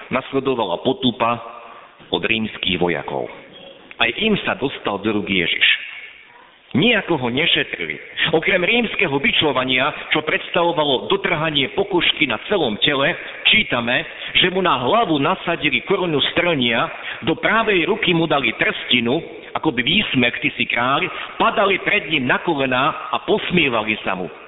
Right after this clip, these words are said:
„Ty si kráľ židovský.“ A potom ho bili tou trstinou po hlave, pľúvali na neho a bili ho po tvári.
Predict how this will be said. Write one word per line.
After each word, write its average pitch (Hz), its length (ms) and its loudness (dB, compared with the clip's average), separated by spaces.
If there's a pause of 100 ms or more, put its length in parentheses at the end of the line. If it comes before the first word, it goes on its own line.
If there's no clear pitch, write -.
„Ty 220 240 0
si 143 160 0
kráľ 143 320 0
židovský.“ 135 480 -4 (720)
A 156 80 4
potom 202 320 0
ho 175 160 2
bili - 320 4
tou 165 160 2
trstinou 175 640 0
po 202 160 2
hlave, 110 320 2 (320)
pľúvali 180 480 2
na 117 160 0
neho 160 400 2 (720)
a 85 80 -6
bili 135 240 -2
ho 117 160 -2
po 104 160 -2
tvári. 73 400 -4